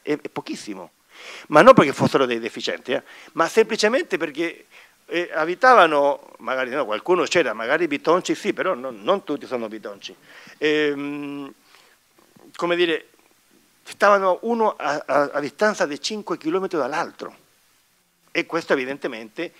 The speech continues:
non, non aiuta a, a, a, a far sì che l'incontro, eh, mm, tra gli umani possa produrre poi un qualcosa che è la risultante della contaminazione. In Argentina, eh,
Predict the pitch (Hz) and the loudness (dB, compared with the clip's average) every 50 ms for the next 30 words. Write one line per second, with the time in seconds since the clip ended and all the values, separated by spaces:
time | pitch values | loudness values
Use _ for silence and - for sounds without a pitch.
0 | - - - - - - - - 147 156 165 165 170 170 - 139 139 156 156 143 | -20 -20 -20 -20 -20 -20 -14 -8 -2 0 0 0 0 -2 -10 -8 -6 -2 -2 0
1 | 127 147 208 - 113 - 127 104 98 107 - - - 123 123 120 - - - 127 | -2 -2 -4 -10 -12 -10 -10 -10 -10 -12 -14 -10 -8 -8 -6 -6 -8 -8 -8 -8
2 | 127 120 110 - - - 113 110 110 117 - - 117 - - 170 156 - 202 180 | -6 -6 -6 -8 -8 -10 -10 -10 -10 -10 -12 -14 -14 -2 -2 -2 0 -2 -4 -4
3 | 165 147 139 143 143 - - 208 220 208 220 214 214 - 233 247 233 247 - _ | -4 -4 -4 -4 -8 -6 4 4 4 4 4 0 -4 0 0 0 0 0 -8 _
4 | _ - - - - _ _ _ - - 131 139 139 139 139 131 127 127 127 _ | _ -20 -20 -20 -20 _ _ _ -16 -10 -6 -6 -4 -4 -6 -6 -8 -10 -12 _
5 | _ _ _ _ 165 143 135 139 135 127 - - 175 196 196 202 190 151 120 123 | _ _ _ _ -14 -12 -12 -12 -14 -16 -8 -4 0 4 4 4 4 2 0 -4
6 | 139 147 160 170 165 160 160 180 214 233 220 _ - 170 180 - - - - 151 | -4 -4 -2 0 2 2 2 2 0 -4 -10 _ -2 -4 -2 -2 -2 -4 -2 -2
7 | 139 156 180 180 175 - - - 165 175 165 156 - 156 139 - - 180 165 - | -2 -2 -2 -2 -2 -4 -2 0 0 0 0 -2 -2 -2 -4 -2 -2 -4 -2 -2
8 | 165 147 - - 147 - 156 151 139 151 143 - 165 - - - 202 190 185 - | -2 -4 -4 -6 -8 -4 -2 -4 -4 -4 -6 -12 -10 -6 0 0 0 0 0 -4
9 | - 143 147 147 139 135 139 139 123 113 135 131 127 123 120 107 - 117 98 90 | -4 -2 -2 -2 -2 -4 -8 -10 -12 -12 -12 -12 -12 -18 -20 -20 -20 -20 -20 -20
10 | 90 90 90 _ _ - - - - - - - - _ - 175 196 220 208 180 | -20 -20 -20 _ _ -20 -20 -20 -20 -20 -20 -20 -20 _ -8 -4 0 0 0 2
11 | 151 180 180 175 - 240 254 233 180 170 175 - - - _ _ _ _ _ _ | 0 -2 -4 -4 -4 -6 -2 2 2 2 2 0 -4 -20 _ _ _ _ _ _
12 | - - 147 147 147 151 - _ | -8 -4 -4 -4 -4 -4 -8 _